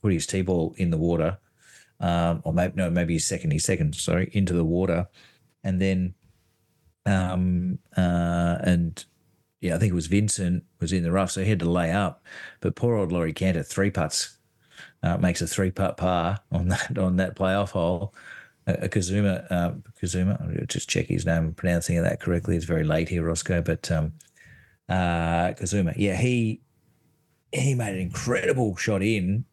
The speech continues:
and, uh, and then made a great par putt. So everyone moves on to the next one. And then poor old Laurie Cantor puts his tee ball in the water on the second playoff hole and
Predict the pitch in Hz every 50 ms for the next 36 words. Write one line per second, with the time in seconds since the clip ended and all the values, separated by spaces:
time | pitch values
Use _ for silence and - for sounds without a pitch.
0 | _ _ - 101 98 95 95 90 95 92 - 92 98 101 98 95 98 98 92 87
1 | 82 78 101 101 98 - - 90 95 110 - 95 85 98 - - - - 92 90
2 | 87 85 85 - _ _ _ _ _ _ _ _ _ _ _ _ _ _ _ -
3 | 85 90 98 101 95 95 92 90 92 92 90 87 80 95 92 90 - - 87 87
4 | 98 101 - - 98 95 101 - - 104 113 117 110 101 - 113 117 120 117 101
5 | 92 80 87 92 92 90 85 - 107 104 98 95 87 - - 95 - - 87 85
6 | - - - - - - 98 92 87 92 90 87 90 90 85 85 80 80 90 98
7 | 113 117 101 92 - - - - - - - - _ _ _ _ _ _ _ -
8 | 107 98 98 98 - - 98 92 98 85 - 104 101 101 104 92 - 101 101 101
9 | 104 98 92 92 87 82